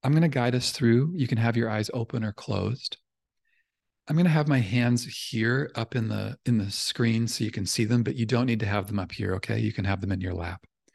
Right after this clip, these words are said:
And this is a totally optional practice, but I want you to get to kind of f-, feel trauma sensitivity and in your own practice. <clears throat> So this will be probably five, four or five minutes.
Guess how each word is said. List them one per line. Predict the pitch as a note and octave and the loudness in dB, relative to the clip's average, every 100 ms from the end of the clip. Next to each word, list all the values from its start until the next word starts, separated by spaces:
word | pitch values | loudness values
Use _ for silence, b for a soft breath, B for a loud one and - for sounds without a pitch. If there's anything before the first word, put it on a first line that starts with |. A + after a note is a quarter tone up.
| b b b b b b - | b b b b b b 0
And | B2 B2+ | 4 6
this | A#2+ | 4
is | |
a | |
totally | - C3 A2 | 6 6 6
optional | F#2+ - - F#2+ | 2 0 -2 -2
practice, | - F2+ - G2 | -2 -6 -4 -4
but | - G#2+ | 0 2
I | |
want | A2 A#2+ | 4 4
you | A#2 | 2
to | A2 | 2
get | G#2 | 0
to | G#2 G2 _ _ _ _ | -4 -4 _ _ _ _
kind | - G#2 | -6 -6
of | - - _ _ - | -6 -18 _ _ -20
f-, | - _ _ _ | -20 _ _ _
feel | - - B2 G#2+ F#2 | -20 -2 2 4 2
trauma | - F#2+ | -2 -4
sensitivity | - F#2 - - F#2 F#2+ F#2+ _ _ _ _ _ _ _ _ _ _ _ - | -2 -6 -4 -4 -4 -6 -8 _ _ _ _ _ _ _ _ _ _ _ -2
and | G2+ | 0
in | |
your | G2+ F#2+ | 2 2
own | F#2 | 0
practice. | F#2 - G#2+ - - | -6 -8 -10 -8 -10
<clears throat> | _ - - C3 G2 _ _ _ _ _ _ _ _ _ _ _ _ _ _ _ _ B B B _ _ _ _ _ | _ -4 2 2 2 _ _ _ _ _ _ _ _ _ _ _ _ _ _ _ _ B B B _ _ _ _ _
So | - - C3 B2+ B2 B2+ - | -6 0 2 2 0 -2 -8
this | - - | -8 -2
will | A3 | 0
be | G3+ | 0
probably | - A#2 A2+ A2+ A#2+ A2 | 0 0 2 0 -2 -8
five, | - - G#2 G2 G#2+ | -16 -8 -4 -4 -6
four | - A#2 | -6 -6
or | |
five | G2+ G2+ | -4 -4
minutes. | G2 G2 C3 - | -4 -6 -6 -10